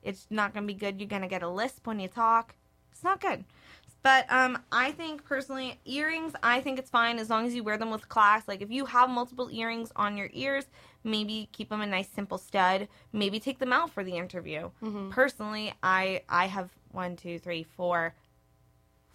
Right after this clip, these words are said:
Speaker 1: four on each ear and then a cartilage. So,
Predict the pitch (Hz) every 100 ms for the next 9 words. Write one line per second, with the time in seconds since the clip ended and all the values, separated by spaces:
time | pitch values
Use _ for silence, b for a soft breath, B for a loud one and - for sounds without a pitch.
0 | - 226 233 240 214 214 202 - 196 185
1 | 175 180 170 - 220 226 240 247 254 233
2 | - b b b _ - 233 220 208 196
3 | -